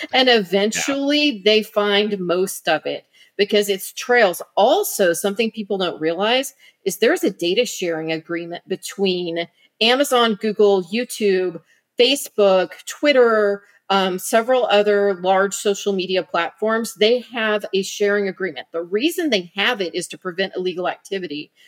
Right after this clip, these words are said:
Speaker 1: So they use it to catch money laundering. For example, if something is purchased on eBay and then moved over on Amazon, they,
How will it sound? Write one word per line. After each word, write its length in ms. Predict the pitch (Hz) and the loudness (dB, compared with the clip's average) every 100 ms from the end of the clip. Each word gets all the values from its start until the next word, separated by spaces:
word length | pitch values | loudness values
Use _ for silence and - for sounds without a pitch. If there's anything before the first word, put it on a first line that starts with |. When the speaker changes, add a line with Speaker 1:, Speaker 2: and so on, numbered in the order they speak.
| _ _ | _ _
Speaker 1:
So 580 | - 226 185 185 180 _ _ _ | 0 2 2 0 -6 _ _ _
they 140 | 226 | 2
use 400 | 208 190 247 240 | 2 -2 -2 0
it 180 | 240 208 | 0 0
to 120 | 220 | -4
catch 440 | - - 196 - 175 | -8 -2 -2 -2 -4
money 280 | 180 185 | -2 -2
laundering. 500 | 175 180 170 170 151 | -4 -8 -6 -8 -8
For 160 | 160 175 | -8 -8
example, 480 | 175 185 180 156 160 | -6 -6 -6 -6 -8
if 60 | |
something 300 | - 175 180 | -6 -8 -8
is 120 | 165 - | -12 -16
purchased 520 | - 254 - 226 - | 0 0 2 -2 -2
on 180 | 180 165 | -6 -4
eBay 440 | 208 208 208 185 | -6 2 4 4
and 100 | 175 | 0
then 180 | 160 170 | -2 0
moved 340 | 202 208 190 | 0 0 -2
over 260 | 190 175 180 | -2 -2 -4
on 140 | 156 - | -4 -2
Amazon, 720 | 214 226 208 208 185 175 156 _ _ _ | 0 0 0 -2 -2 -4 -8 _ _ _
they, 440 | 180 202 214 208 | 2 4 2 -2